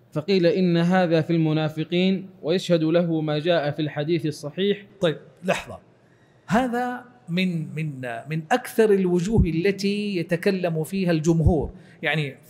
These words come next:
Speaker 2: فقهاء الشافعية والحنفية والمالكية المتأخرين منهم الذين يرجحون مطلق الاستحباب في صلاة الجماعة، يعولون على هذا الجواب أن الوعيد المذكور في الحديث يختص بالمنافقين.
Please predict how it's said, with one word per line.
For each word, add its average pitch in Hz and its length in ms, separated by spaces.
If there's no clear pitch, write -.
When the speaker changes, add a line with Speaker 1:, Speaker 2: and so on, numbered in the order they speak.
Speaker 2:
فقهاء 156 540
الشافعية 143 800
والحنفية 139 720
والمالكية 160 840
المتأخرين 196 920
منهم 143 400
الذين 175 380
يرجحون 165 840
مطلق 185 420
الاستحباب 147 840
في 147 160
صلاة 151 360
الجماعة، 131 680
يعولون 175 840
على 170 200
هذا 165 260
الجواب 123 440
أن 196 320
الوعيد 147 680
المذكور 147 720
في 196 100
الحديث 208 500
يختص - 380
بالمنافقين. 143 840